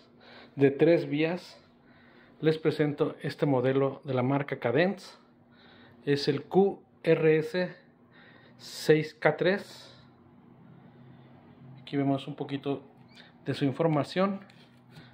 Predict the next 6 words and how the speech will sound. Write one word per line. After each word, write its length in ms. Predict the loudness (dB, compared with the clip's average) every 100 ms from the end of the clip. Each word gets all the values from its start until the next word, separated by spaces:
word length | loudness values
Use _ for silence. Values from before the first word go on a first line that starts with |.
| -20 -20 -20 -20 -20 -20 -20 -20 -20 -20 -20 -20 -20 -20 -20 -20 -18 -6
Y 60 |
ahora 200 | -2 -2
sí, 160 | 0 -2 -4 -8 -20 -10
vamos 320 | -2 0 0 -2
a 40 |
ver 320 | -2 -2 -6